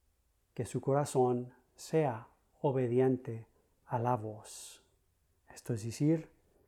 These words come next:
que el Espíritu Santo, por su obra, vuelva su corazón a la voz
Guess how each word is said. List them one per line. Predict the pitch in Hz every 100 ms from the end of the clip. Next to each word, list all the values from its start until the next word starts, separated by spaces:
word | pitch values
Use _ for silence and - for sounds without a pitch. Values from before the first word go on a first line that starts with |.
| _
que | -
el | 107
Espíritu | - 147 151 151
Santo, | 139 156 160 196 196 - _ _ _
por | - 123
su | - 196
obra, | 160 160 170 - _ _
vuelva | 139 131 156 156
su | 151 165
corazón | 160 170 151 123 117 113 113 _ _ _ _ _ _ _ -
a | 131
la | 127
voz | 123 110 110 - - -